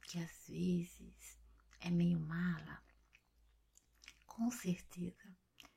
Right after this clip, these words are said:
ele tem qualidades que superam esse lado dele, que você acha mais chatinho, né? Às vezes é um vizinho prestativo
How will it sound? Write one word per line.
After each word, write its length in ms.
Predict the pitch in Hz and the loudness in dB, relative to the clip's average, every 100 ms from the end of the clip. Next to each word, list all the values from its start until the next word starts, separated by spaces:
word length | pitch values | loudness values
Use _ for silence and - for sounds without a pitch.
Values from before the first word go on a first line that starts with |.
| _ _ _ _ _ _ 196 | _ _ _ _ _ _ 2
ele 220 | 226 226 | 2 2
tem 340 | - 190 208 | 0 0 0
qualidades 1120 | - 196 - - 180 180 185 - - - - - _ _ _ _ - | -6 -8 -8 -4 2 2 0 -6 -14 -12 -14 -14 _ _ _ _ -12
que 160 | - | -8
superam 840 | 202 226 214 - 226 226 185 175 175 _ _ _ _ _ _ _ _ _ - - | -8 -10 -12 -6 -4 -2 2 0 0 _ _ _ _ _ _ _ _ _ -20 -14
esse 260 | 190 180 190 | -10 -2 4
lado 320 | 180 170 180 | 6 6 2
dele, 320 | 185 220 214 - _ _ _ _ | -4 -6 -6 -12 _ _ _ _
que 180 | - 208 | -12 -10
você 360 | 196 190 - 208 | -8 -8 -8 -8
acha 280 | 208 214 220 | -8 -8 -6
mais 180 | 220 226 | -6 -8
chatinho, 720 | - 269 - - 220 208 190 - _ _ _ _ _ _ - | -12 -14 -6 -4 -2 -4 -8 -14 _ _ _ _ _ _ -18
né? 200 | - - | -10 -4
Às 120 | 175 | 0
vezes 320 | 170 175 165 | 4 6 6
é 60 | 175 | 6
um 80 | 170 | 6
vizinho 400 | 160 - 156 156 | 4 -4 -8 -10
prestativo 1400 | - 165 - - 165 - - - 175 165 180 180 226 | -10 -10 -10 -12 -14 -14 -14 -12 -8 -6 -6 -6 -10